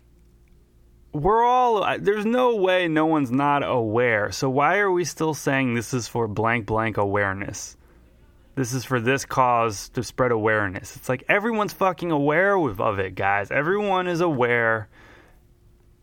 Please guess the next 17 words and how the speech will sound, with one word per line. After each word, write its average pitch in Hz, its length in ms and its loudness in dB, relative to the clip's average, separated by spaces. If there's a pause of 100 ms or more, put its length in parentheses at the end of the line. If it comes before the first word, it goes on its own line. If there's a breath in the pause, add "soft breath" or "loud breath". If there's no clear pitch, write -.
(400)
that 120 240 0
June 147 320 0
is 147 100 0
Gay 127 240 0
Pride 104 360 2
Month. 101 520 -4 (500 soft breath)
Everyone's 170 640 2
aware 117 800 2
that, 110 160 -2
I 107 60 0
think, 123 160 -2
October 135 680 0
is 120 80 -2
breast 113 380 -2
cancer 110 640 -4 (880)
m-, 107 220 -4
month, 101 460 -6